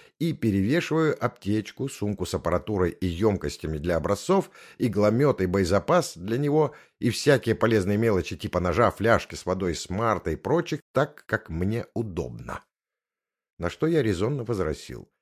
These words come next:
что никого не заставляю следовать моему примеру. И вообще,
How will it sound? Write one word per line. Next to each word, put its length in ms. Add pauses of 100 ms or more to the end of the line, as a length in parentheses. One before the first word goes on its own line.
(280)
что 200
никого 500
не 160
заставляю 540
следовать 540
моему 320
примеру. 640 (240)
И 80
вообще, 520